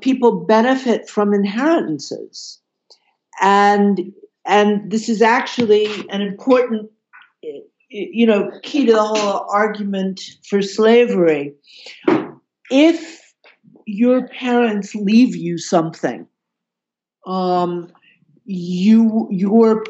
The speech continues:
position in the world is completely different than it would be without it.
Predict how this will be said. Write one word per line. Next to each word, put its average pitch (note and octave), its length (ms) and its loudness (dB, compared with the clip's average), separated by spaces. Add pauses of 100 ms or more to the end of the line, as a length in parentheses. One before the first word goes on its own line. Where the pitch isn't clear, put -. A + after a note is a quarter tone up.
(120)
position G#3+ 720 0
in A3 500 2
the F#3+ 120 6
world E3+ 840 2 (760)
is F3 720 2 (180)
completely A#3 1120 2
different E3 600 -4 (560)
than F3 320 2
it E3+ 140 0
would F#3 140 4
be E3+ 140 2
without D#3 400 2
it. B2 180 -4